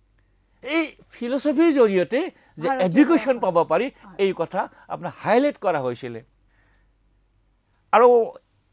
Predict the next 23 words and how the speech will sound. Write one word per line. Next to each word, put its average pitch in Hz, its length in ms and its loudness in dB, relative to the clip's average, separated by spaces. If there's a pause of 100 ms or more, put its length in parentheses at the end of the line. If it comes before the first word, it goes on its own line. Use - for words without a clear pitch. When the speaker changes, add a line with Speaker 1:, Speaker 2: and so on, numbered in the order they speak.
(760)
Speaker 1:
তেখেতে, 214 480 -2 (280)
আ, 147 320 -2
মানে 143 240 -10
আপুনি 202 320 -6
এটা 202 180 -8
কথা 196 180 -6
উল্লেখ 175 220 -8
কৰিছিল 156 480 -6 (680)
যে 127 420 -4 (360)
ট্ৰেইনিং 208 320 -4
কথা, 180 320 -2
এ, 143 100 0 (880)
মেণ্টেল 170 340 -2
ৰিটাৰ্ডেশ্যনৰ 175 600 -2
কিবা 170 240 -6
এটা 165 180 -8
কথা 160 180 -10
আপুনি 147 200 -12
কৈছিলে। 139 500 -8
Speaker 2:
হয়, 226 220 -14
হয়। 175 260 -20 (680)
Speaker 1:
কৈছিলে। 139 460 -8 (1400)
তেওঁ 151 120 -10